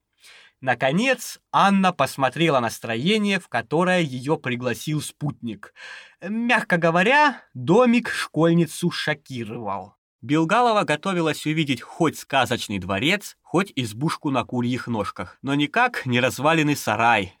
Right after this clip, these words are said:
точнее, ветхую полуземлянку, сложенную из гнилых, покрытых мхом и плесенью чёрных брёвен. Последнее несложно рассмотреть, учитывая даже потустороннюю темноту. Окон девушка не увидела.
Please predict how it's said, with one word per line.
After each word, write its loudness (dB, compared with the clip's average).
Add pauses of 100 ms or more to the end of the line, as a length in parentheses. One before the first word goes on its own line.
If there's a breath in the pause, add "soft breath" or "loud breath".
точнее, 0
ветхую -2
полуземлянку, 0
сложенную 0
из -6
гнилых, -2
покрытых -2
мхом -2
и -6
плесенью -2
чёрных -2
брёвен. -4 (460 loud breath)
Последнее 0
несложно -2
рассмотреть, -2
учитывая 0
даже 0
потустороннюю -2
темноту. -4 (380 loud breath)
Окон 2
девушка 2
не 2
увидела. -2